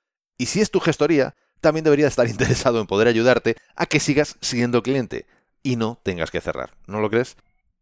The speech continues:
Por supuesto, todo esto sin saltarse ninguna cuestión legal ni ética de revelación o compartición de datos privados. Ni que decir tiene. Eso, vamos, eso por delante. En mi caso, lo que más especialmente hice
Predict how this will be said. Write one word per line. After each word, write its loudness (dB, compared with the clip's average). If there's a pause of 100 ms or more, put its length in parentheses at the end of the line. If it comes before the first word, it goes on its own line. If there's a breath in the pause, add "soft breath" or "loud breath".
Por 0
supuesto, -2 (340)
todo 4
esto 2
sin -2
saltarse 0
ninguna -4
cuestión 0
legal 2
ni 2
ética -2 (140)
de 0
revelación 0
o 2
compartición -2
de -2
datos -4
privados. -8 (240)
Ni -12
que -2
decir -2
tiene. -16 (120)
Eso, -8
vamos, -6 (120)
eso -4
por -2
delante. -8 (500)
En 2
mi -2
caso, 0 (180)
lo 0
que 0
más 0
especialmente -2
hice -2